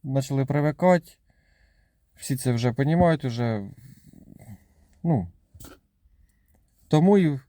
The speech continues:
і перегляди стали більш не такі, не так багато переглядів. О, це я веду до того, що в мене на каналі спочатку було дуже багато переглядів, всі дивились інтенсивно, наблюдали.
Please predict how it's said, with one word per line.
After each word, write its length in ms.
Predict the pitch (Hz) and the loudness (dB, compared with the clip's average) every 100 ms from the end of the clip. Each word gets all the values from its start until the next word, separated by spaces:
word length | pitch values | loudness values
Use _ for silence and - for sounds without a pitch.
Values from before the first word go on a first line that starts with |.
| _ _ _ | _ _ _
і 100 | 160 | -2
перегляди 560 | 160 156 185 156 127 120 | 2 4 4 4 -2 -6
стали 420 | - 151 143 123 - - | -4 -2 -2 -6 -12 -8
більш 420 | 120 135 - - _ - _ _ _ _ _ _ _ _ _ _ _ _ - | -6 -6 -8 -18 _ -20 _ _ _ _ _ _ _ _ _ _ _ _ -2
не 140 | 139 | 0
такі, 460 | 139 139 147 117 104 - _ - | 2 0 0 -2 -4 -12 _ -6
не 120 | 143 | 0
так 180 | 156 131 | 0 2
багато 320 | 131 123 123 | 0 0 -2
переглядів. 540 | - 131 104 92 95 - _ - - - _ _ _ _ _ _ - - - _ - - - | -2 -2 -2 -6 -10 -14 _ -20 -20 -20 _ _ _ _ _ _ -20 -20 -20 _ -20 -18 -4
О, 220 | 113 101 - | -2 -2 0
це 140 | 143 | 2
я 100 | 151 | 2
веду 220 | 143 147 | 2 0
до 120 | 139 | -2
того, 240 | 135 147 127 | 0 0 0
що 300 | - 135 123 | -2 -2 -2
в 120 | 120 | 0
мене 160 | 131 131 | 0 0
на 100 | 127 | 0
каналі 320 | 135 127 123 | 0 0 -2
спочатку 420 | 127 120 127 120 | -4 -2 -2 0
було 260 | 120 123 117 | -2 -2 -2
дуже 300 | 131 127 120 | -2 -2 -2
багато 300 | 120 117 110 | -2 -4 -6
переглядів, 500 | 123 143 160 143 139 | -2 0 0 -2 -4
всі 180 | - | -6
дивились 500 | 117 117 131 147 143 | -4 -2 0 0 -2
інтенсивно, 800 | 127 117 117 110 127 135 151 151 - - | -4 -4 -4 -4 -2 0 0 -2 -4 -2
наблюдали. 760 | 127 123 120 117 123 135 151 | 0 2 0 0 2 2 0